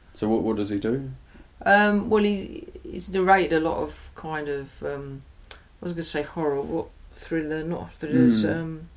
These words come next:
Speaker 1: Like
Speaker 2: kind of
Speaker 1: dra-, dramatic.
Speaker 2: suspense.
Speaker 1: Yeah,
Speaker 2: Yeah,
Speaker 1: okay.
Speaker 2: um,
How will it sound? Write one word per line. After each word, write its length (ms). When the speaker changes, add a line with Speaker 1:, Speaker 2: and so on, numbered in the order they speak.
Speaker 1:
Like 160
Speaker 2:
kind 180
of 100
Speaker 1:
dra-, 120
dramatic. 460
Speaker 2:
suspense. 460
Speaker 1:
Yeah, 120
Speaker 2:
Yeah, 400
Speaker 1:
okay. 640
Speaker 2:
um, 320